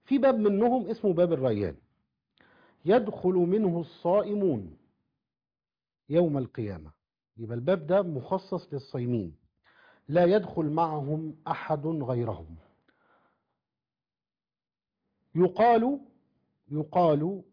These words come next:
"أين الصائمين؟" معذرة. يقال،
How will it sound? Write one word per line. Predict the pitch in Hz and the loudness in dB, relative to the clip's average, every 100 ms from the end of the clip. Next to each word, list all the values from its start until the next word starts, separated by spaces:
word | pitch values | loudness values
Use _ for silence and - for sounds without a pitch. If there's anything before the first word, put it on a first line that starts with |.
| - | -2
"أين | 214 208 170 | 0 0 -2
الصائمين؟" | 160 - 170 190 202 185 185 175 120 92 _ _ _ _ _ _ _ _ _ _ _ _ _ _ _ - | -4 -4 2 4 4 2 0 0 -2 -6 _ _ _ _ _ _ _ _ _ _ _ _ _ _ _ -16
معذرة. | 117 113 139 165 _ _ - | -12 -10 -12 -14 _ _ -10
يقال، | 131 - 196 226 220 269 | -8 0 4 6 4 0